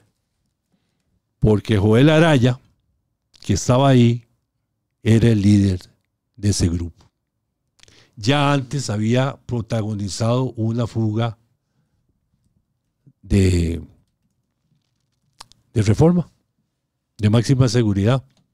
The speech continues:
Y, este, se viene y vean, muchachos, porque vale la pena mencionar esto.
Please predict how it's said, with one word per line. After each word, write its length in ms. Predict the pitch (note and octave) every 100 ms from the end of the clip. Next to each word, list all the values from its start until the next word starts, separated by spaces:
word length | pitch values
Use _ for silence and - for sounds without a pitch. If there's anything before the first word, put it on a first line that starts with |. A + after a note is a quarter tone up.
| _ _ - - _ _ _ _ _ _ _ _ _ _ _ _
Y, 520 | - E3+ F3 F#3 E3+ _ _ _ _ _ _ -
este, 920 | B2+ B2 G#2 - B2+ A#2+ A2+ G#2+ _ _ _
se 320 | - - A#2+
viene 600 | A#2 C3+ D#3+ D#3+ F3 E3+ - _ _ _ _ _ _ -
y 640 | D3 D3+ D3+ D#3+ D#3+ - _ _ _
vean, 400 | G#2 C#3 C#3+ D3
muchachos, 640 | B2+ C#3 C3+ - F#2+ - - _ _ _ _
porque 240 | - G#2+ G#2+
vale 220 | A#2 C3+
la 100 | G#2
pena 320 | - A#2 A2
mencionar 580 | G#2+ F#2+ F2+ G2 F#2+ G2
esto. 380 | F#2 - -